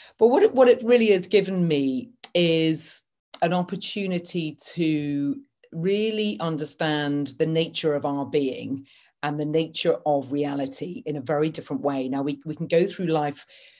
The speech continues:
believing a lot of what is going on in our lives and actually also believing that it's real and true. So take feelings or emotions, for example.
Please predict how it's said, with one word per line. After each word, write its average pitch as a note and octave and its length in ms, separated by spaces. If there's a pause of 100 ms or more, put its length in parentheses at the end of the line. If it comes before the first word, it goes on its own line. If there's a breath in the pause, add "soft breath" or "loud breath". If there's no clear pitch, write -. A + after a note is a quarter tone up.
(240 soft breath)
believing F#3 540
a D3+ 40
lot D#3 300
of D3 180
what E3+ 300
is C#3 100
going D3+ 320
on D#3+ 160
in C#3+ 100
our C3+ 140
lives C3 480
and D3+ 160
actually D#3+ 320
also F3+ 300
believing C#3+ 540
that C#3 120
it's - 320 (340 soft breath)
real E3+ 300
and D3 140
true. E3 320
So - 160
take - 280
feelings D3+ 520
or D3 100
emotions, D3 500
for C#3+ 100
example. C3 560